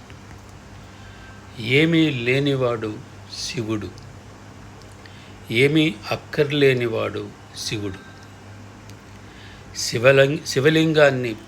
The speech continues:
పదే పదే తోమడమేమిటి? శివుడికి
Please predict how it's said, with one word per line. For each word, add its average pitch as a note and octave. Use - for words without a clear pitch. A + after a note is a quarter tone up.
పదే A#2+
పదే A#2
తోమడమేమిటి? A2+
శివుడికి B2+